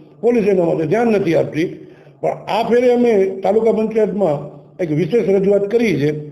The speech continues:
કે આના માટે ડી ડી ઓ સાહેબને અમે લખીને મોકલાવીએ કે આના માટે ડી ડી ઓ સાહેબ કાંઈ અમલવારી કરાવે. અને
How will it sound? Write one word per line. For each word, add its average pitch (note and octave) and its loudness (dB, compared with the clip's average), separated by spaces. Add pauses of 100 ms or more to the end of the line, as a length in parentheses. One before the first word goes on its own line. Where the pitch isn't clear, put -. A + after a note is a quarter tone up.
(220)
કે F3 0
આના G3+ 2
માટે F#3 2 (720)
ડી F#3 0
ડી B3 2
ઓ - 0
સાહેબને A#3 2
અમે A#3 2
લખીને A3+ 0
મોકલાવીએ A3+ 2 (440)
કે - -4
આના G3+ 2
માટે G3 2
ડી F3+ 0
ડી G3 2
ઓ E3 0
સાહેબ F#3+ 2 (180)
કાંઈ F3+ 0
અમલવારી F#3 2
કરાવે. G3 2 (800)
અને A#3 2